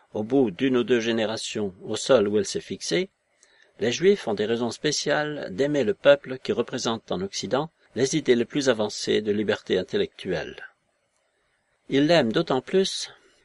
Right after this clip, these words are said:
qu'ils ont contribué à le faire ainsi depuis cent ans et que cette liberté est en partie leur œuvre. Comment donc ne la défendraient-ils pas contre les menaces de toute réaction féodale ? C'est faire le jeu de l'ennemi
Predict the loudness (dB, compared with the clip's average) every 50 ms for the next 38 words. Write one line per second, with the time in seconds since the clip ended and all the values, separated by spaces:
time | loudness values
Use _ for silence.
0 | _ _ -2 0 0 2 2 0 0 2 0 -2 0 -2 -6 -4 0 6 6 8
1 | 8 8 6 4 2 2 -2 -2 -2 -2 -4 -4 -4 -6 -6 -6 -6 -8 _ _
2 | _ _ _ _ _ -4 -4 -2 0 -2 -2 0 -2 -2 -2 -4 -2 -2 -2 -2
3 | -2 -8 _ _ _ _ _ _ _ _ -4 -4 -2 0 0 0 0 0 -2 -2
4 | -4 -2 -2 -2 -4 -4 _ -6 -4 -4 -4 -6 -6 -8 -8 -6 -8 -4 -4 -6
5 | -6 -6 -8 -4 0 0 0 0 0 -2 -4 -6 -6 -6 -8 -12 -16 -18 -18 -18
6 | _ _ _ _ _ _ _ _ _ _ _ _ _ _ _ _ 4 6 6 6
7 | 6 2 2 2 2 2 0 -2 -4 0 0 0 0 0 -2 0 -2 -2 -2 -2
8 | -6 -2 -2 -4 -4 -4 -6 -6 -6 _ -2 -2 -2 -2 _ _ _ _ _ -2
9 | 0 0 0 4 4 6 6 6 6 4 2 2 2 0 0 -2 -2 0 0 -4
10 | -2 0 -2 -2 -2 -2 -4 -4 -4 -4 -4 -2 -2 -2 -2 -2 -6 -6 -6 -6
11 | -8 -10 -14 -16 -20 _ _ _ _ _ _ _ _ _ _ _ _ _ _ 0
12 | 0 0 4 4 4 4 4 4 2 2 4 6 6 4 6 6 2 2 2 2
13 | 2 0 0 0 0 0 -2